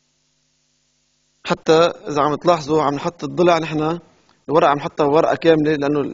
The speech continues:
كل الفيتامينات وكل الغذاء موجود بكل الأضلوع. بس تكبر الروكا بصير نقدر نخسر الكمية بقلبه. عم تمرق المقادير على الهوا كمان اللي انضموا هلأ لنا، بنرجع بنذكركم سجلوا الوصفة وحنقلكم شو عم نعمل بقلبها.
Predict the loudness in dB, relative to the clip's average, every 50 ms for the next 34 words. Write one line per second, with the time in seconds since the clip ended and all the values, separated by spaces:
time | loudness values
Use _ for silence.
0 | -4 0 0 4 4 4 4 2 2 2 2 2 4 2 2 0 0 -2 0 0
1 | 2 2 2 2 2 2 2 2 0 -2 -2 -2 0 0 2 2 2 0 0 2
2 | 2 2 2 0 -4 -10 -20 _ _ _ _ _ -2 -2 0 0 0 0 2 2
3 | 2 2 0 0 0 -2 -2 -2 -4 -4 -4 -4 -4 -6 -6 -6 -6 -6 -4 -2
4 | 0 0 0 0 -2 -2 0 2 2 2 0 -2 -10 -20 _ _ _ _ _ _
5 | _ _ -6 -2 -2 0 2 2 2 2 2 0 0 0 -2 -6 -8 _ _ _
6 | _ _ _ -4 -2 -2 -2 0 0 2 4 4 4 4 2 2 0 2 2 4
7 | 4 2 2 2 2 2 2 2 0 -2 -6 -12 _ _ _ _ _ _ _ _
8 | _ _ _ -2 0 2 2 2 2 0 -2 0 0 0 0 0 0 -2 -2 0
9 | 0 0 2 2 2 0 0 -2 -4 -4 -4 -2 -2 -2 -2 -2 -4 -6 -4 -4
10 | -4 -4 -2 0 0 0 0 -2 -6 _ _ -20 -20 -20 -12 -2 0 0 2 2
11 | 0 2 2 2 2 2 0 -2 -2 -2 0 0 0 0 0 0 -2 -2 0 0
12 | 0 2 2 2 2 0 -2 0 0 2 2 2 0 0 -2 -2